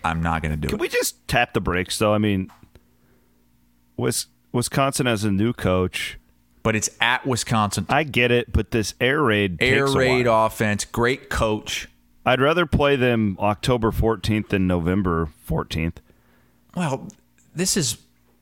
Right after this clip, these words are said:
Speaker 1: what, more than halfway through the season, right? I mean, they, it's not
Speaker 2: Yeah,
Speaker 1: like they're
Speaker 2: maybe.
Speaker 1: just getting going, right? They
Speaker 2: Yeah.
Speaker 1: should be,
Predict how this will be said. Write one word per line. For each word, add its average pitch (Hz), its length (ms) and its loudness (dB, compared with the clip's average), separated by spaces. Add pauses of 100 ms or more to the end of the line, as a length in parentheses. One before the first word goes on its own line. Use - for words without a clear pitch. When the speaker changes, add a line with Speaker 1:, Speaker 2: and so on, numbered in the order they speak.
(200)
Speaker 1:
what, 131 360 -6
more 113 160 0
than 123 100 0
halfway 120 340 0
through 110 140 -2
the 90 80 -2
season, 135 400 0
right? 120 340 0
I - 40 -4
mean, 117 200 0 (240)
they, 123 160 -4 (1080)
it's - 160 -4
not 147 200 0
Speaker 2:
Yeah, 107 60 4
Speaker 1:
like 113 140 2
they're 98 180 2
Speaker 2:
maybe. 85 180 -2
Speaker 1:
just 117 520 0
getting 107 300 -2
going, 110 480 0 (2250)
right? 131 300 -2 (1600)
They 113 120 2
Speaker 2:
Yeah. 147 180 4
Speaker 1:
should 139 160 -2
be, 120 460 0